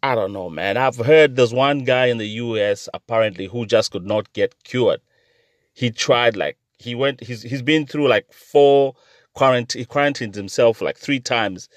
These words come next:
fourteen days, fourteen days, for three months, and this dude has, has been unable to shake it off. But he's fine, but every time he goes for a test, it comes out positive all the time. He's just failed to shake off the coronavirus.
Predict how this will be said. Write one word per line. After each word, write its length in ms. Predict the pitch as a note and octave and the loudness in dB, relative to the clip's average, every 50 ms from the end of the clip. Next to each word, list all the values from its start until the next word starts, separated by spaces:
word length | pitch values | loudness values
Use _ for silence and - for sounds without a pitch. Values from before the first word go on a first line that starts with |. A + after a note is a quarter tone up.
| _ _ | _ _
fourteen 380 | _ - - A#2 - - C#3 C3 | _ -6 -6 -6 -6 -4 -4 -2
days, 180 | B2 A#2 A2+ - | -2 -2 -2 -4
fourteen 300 | - G#2+ - - G#2+ G#2+ | -8 -12 -12 -12 -8 -8
days, 120 | G#2+ G2+ | -8 -6
for 140 | - G2+ - - - - - _ | -6 -8 -8 -8 -16 -20 -20 _
three 220 | - - E3+ E3 | -2 2 2 2
months, 320 | D3 C#3 C#3 C3 B2+ A#2+ - | 4 2 2 2 0 0 -2
and 80 | B2 | -4
this 160 | A#2 B2+ B2 - | -4 -6 -8 -6
dude 220 | - B2 A#2 G#2+ | -4 -4 -2 -2
has, 140 | G2 F#2+ G#2 | -2 -4 -4
has 280 | A#2 F2+ G2+ G#2 F#2+ | -6 -6 -6 -6 -6
been 180 | F#2+ G#2+ G#2 G2+ - | -8 -12 -12 -8 -8
unable 540 | G2 G2+ - _ _ B2+ C3 A#2+ A#2 A2+ G#2+ | -10 -10 -10 _ _ 0 0 2 0 -2 -2
to 100 | - G#2 | -4 -10
shake 320 | - - A2+ G2 - - | -6 -6 -6 -6 -6 -4
it 60 | F#2 | -4
off. 280 | F#2 - - - _ _ _ _ _ _ _ | -4 -4 -4 -10 _ _ _ _ _ _ _
But 140 | - B2+ B2 | 0 0 2
he's 180 | E3+ G#3+ A3 | 2 -2 -2
fine, 400 | - - - G#3+ G3 C#3 A#2+ B2+ | -4 -2 0 2 2 2 2 0
but 120 | A#2 A#2 A#2+ | 0 0 2
every 240 | C#3+ E3 E3 F3+ E3+ | 2 0 0 -2 -12
time 300 | - F3+ E3+ E3 D#3+ D3+ | -10 -8 -6 -6 -6 -8
he 80 | D3+ | -10
goes 300 | C#3+ C#3 C#3+ C#3 C#3+ C3+ | -10 -8 -8 -8 -8 -8
for 140 | - C#3 A#2+ | -6 -6 -6
a 80 | A2 A#2+ | -6 -6
test, 380 | - - C#3+ C3+ C#3+ - _ _ _ _ _ _ _ _ _ | -6 -4 -2 -2 -2 -4 _ _ _ _ _ _ _ _ _
it 160 | _ - _ | _ -20 _
comes 260 | - - G#2+ G#2 G2+ G#2 | -10 -8 -8 -6 -4 -4
out 160 | F#2+ - _ | -4 -6 _
positive 420 | - G#2+ G2 F2+ G#2 - F2 - _ _ - | -8 -8 -8 -8 -10 -14 -14 -14 _ _ 0
all 180 | G#2+ G#2+ G#2+ | 0 0 2
the 80 | F#2+ F2 | 0 -4
time. 240 | - - F#2+ F2+ F2 | -4 -4 -4 -4 -2
He's 180 | G#2 G#2 F#2+ | -6 -6 -2
just 280 | - A#2 A2 A2 - - | 0 2 2 2 0 -6
failed 340 | _ _ F#2+ G2 G2+ - _ | _ _ -2 -2 -2 -2 _
to 60 | G#2+ | -14
shake 280 | - - - F#2 - | -12 -8 -8 -8 -6
off 200 | - F#2 F2 - | -6 -6 -6 -6
the 100 | - F2 | -10 -16
coronavirus. 840 | E2+ _ F#2 E2+ F2 F2 F2 D#2 D#2+ D#2 - - - - - - - | -16 _ -6 -6 -6 -6 -8 -10 -10 -12 -12 -14 -16 -18 -20 -20 -20